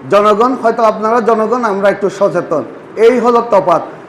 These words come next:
সচেতনের মাধ্যমেও যতটুকু পারছি ততটুকু সহযোগিতা করছি,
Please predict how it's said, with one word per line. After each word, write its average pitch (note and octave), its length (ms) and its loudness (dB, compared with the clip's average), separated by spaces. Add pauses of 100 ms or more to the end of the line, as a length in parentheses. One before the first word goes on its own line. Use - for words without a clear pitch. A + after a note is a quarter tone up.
(140)
সচেতনের C4 560 2
মাধ্যমেও B3+ 500 2
যতটুকু A3 680 0
পারছি A3+ 420 0 (300)
ততটুকু A3+ 600 0 (300)
সহযোগিতা A3 580 2 (240)
করছি, G#3+ 320 0